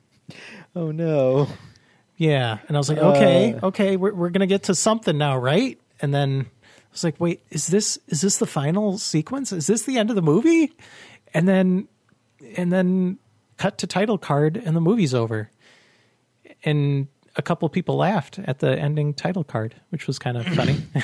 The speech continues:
Speaker 2: <laughs> in the theater.
Speaker 1: That sucks.
Speaker 2: Yeah.
Speaker 1: Um,
Speaker 2: It was pretty great.
Speaker 1: does it, do you have any, like, any kind of, like, personal interest in the, the,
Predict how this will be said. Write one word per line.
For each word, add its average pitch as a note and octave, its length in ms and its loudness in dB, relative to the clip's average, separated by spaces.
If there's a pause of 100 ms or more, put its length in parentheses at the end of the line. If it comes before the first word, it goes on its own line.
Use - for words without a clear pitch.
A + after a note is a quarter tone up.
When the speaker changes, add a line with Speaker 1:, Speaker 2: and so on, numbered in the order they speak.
Speaker 2:
<laughs> - 320 -14
in D3+ 120 -4
the C3+ 80 -8
theater. D3+ 340 -10 (800)
Speaker 1:
That C#3 720 0 (400)
sucks. - 560 -8
Speaker 2:
Yeah. E3+ 240 4
Speaker 1:
Um, C#3 560 2
Speaker 2:
It - 60 -14
was G#3 100 -12
pretty A#3 220 -8
great. C#4 200 -8
Speaker 1:
does E3+ 160 2
it, G#3 220 4 (500)
do - 100 -6
you F3+ 80 4
have E3+ 120 0
any, E3 180 0
like, D3 240 2 (1400)
any A2+ 180 -6
kind A2 240 -6
of, G#2+ 180 -2
like, G#2+ 200 -6 (260)
personal G2+ 800 -10
interest G#2 540 -14
in G2+ 200 -12
the, G#2 340 -6
the, G#2+ 460 -8